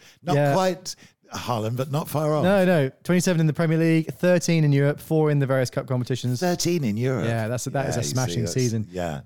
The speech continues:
Speaker 2: Uh, Zinedine Zidane was your second top scorer with twenty-five,
Speaker 1: Right.
Speaker 2: pitching in with a lot from midfield. Figo with twenty-one.
Speaker 1: Yeah.
Speaker 2: And then, uh, Giggs, Fonseca, Larson, and Ronaldinho all getting eleven goals.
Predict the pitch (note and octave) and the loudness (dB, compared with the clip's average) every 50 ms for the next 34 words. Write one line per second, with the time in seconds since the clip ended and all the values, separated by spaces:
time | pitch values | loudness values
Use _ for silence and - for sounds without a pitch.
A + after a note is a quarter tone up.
0 | - _ - C3 C3 C3 C3 C3 C#3 C3+ C3 F3+ G3 G3 G#3 G#3+ G3+ E3 F3+ E3 | -14 _ -4 -2 0 0 0 -2 -2 0 2 2 2 4 4 4 4 4 2 2
1 | F3 F3 G3 A3+ G#3+ G3 C#3 C#3 - - D#3+ C#3+ D3 - C#3+ C3 - - C#3+ C#3 | 2 2 2 2 2 2 2 0 0 0 0 0 0 -2 -2 -4 -2 -2 0 0
2 | C#3 C3+ - - F#3 F#3+ F3+ - C#3 B2 - - D#3+ F#3+ D#3+ A#2 A2+ A#2 A#2+ - | 0 -2 -2 0 0 0 0 0 -2 -6 -2 0 0 2 2 0 0 -2 -4 -6
3 | - - G2 G2+ F2+ D#2 D2+ - - D#3+ E3 D3 - D#3 D3+ C#3 C3 C3 C#3 D3 | -10 -10 -6 -4 -2 -2 -2 -4 -4 -6 -4 0 2 2 2 2 2 2 0 0
4 | - - C3+ B2+ B2 A#2 - - B2+ B2+ A#2+ - - F#3 F#3+ F3+ D#3+ D#3 D3 C#3+ | 0 -2 -2 -2 -2 -2 -2 -2 -2 -2 -2 -2 0 2 2 4 4 2 2 2
5 | C3 C3+ - - - D3 C#3 C3 C3 B2+ B2+ C3 B2+ - _ _ _ _ - D#2 | 0 -2 -2 -2 -2 0 0 0 0 2 0 0 -2 -4 _ _ _ _ -14 -10
6 | D2+ C#2+ - - C3 C3 C3+ C3 C3 C3 C#3 - D3 C3+ C3 B2 - D#3+ D#3+ D3+ | -10 -8 -4 -2 0 2 4 4 4 2 2 2 0 0 0 0 0 0 0 0
7 | - - - - D#3 D3 C#3 - - D3+ B2+ - - C#3 C3+ C3+ B2+ - _ - | -2 -4 -2 -2 0 0 0 0 0 -2 -2 0 -2 0 0 0 -2 -4 _ -4
8 | C3 C3+ C#3 C#3 - - - C3 C3 C3 C3 C3 B2+ C#3 C3+ C3+ C3 A#2+ A#2+ C3+ | -2 0 0 0 0 0 0 0 0 0 0 0 0 2 2 2 0 2 2 2
9 | C3+ C3 A2+ G#2 G2+ G#2 A#2 A#2+ A2+ G#2 A#2+ G#2 A2 A2 A2 A2+ A2 G#2+ G#2+ G#2+ | 2 2 0 0 -2 -4 -4 -4 -4 -4 -4 -6 -6 -4 -4 -4 -2 -4 -4 -4
10 | A2+ A2 A2 A2 A2 | -4 -6 -6 -6 -8